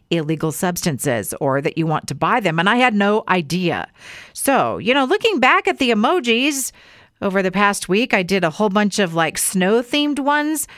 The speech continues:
'cause we had a lot of snow. And I guess that can be interpreted as either selling or wanting to buy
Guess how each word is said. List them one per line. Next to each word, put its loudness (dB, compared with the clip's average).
'cause 0
we 2
had 2
a 4
lot 4
of 0
snow. 2
And 0
I 2
guess 0
that 0
can 0
be 2
interpreted 0
as 0
either 0
selling 0
or 2
wanting 0
to -2
buy 2